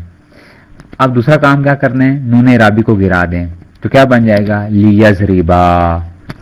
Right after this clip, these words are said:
کیا بن جائے گا؟ لی یضربا۔ اچھا،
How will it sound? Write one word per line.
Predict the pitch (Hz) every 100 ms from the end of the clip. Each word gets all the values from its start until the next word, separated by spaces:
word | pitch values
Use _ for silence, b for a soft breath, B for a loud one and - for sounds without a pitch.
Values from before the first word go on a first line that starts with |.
| - -
کیا | 123
بن | 120 120
جائے | 117 117
گا؟ | 120 123 B B B -
لی | 101 104
یضربا۔ | 101 95 92 92 92 90 87 85 85 - B B
اچھا، | 101 -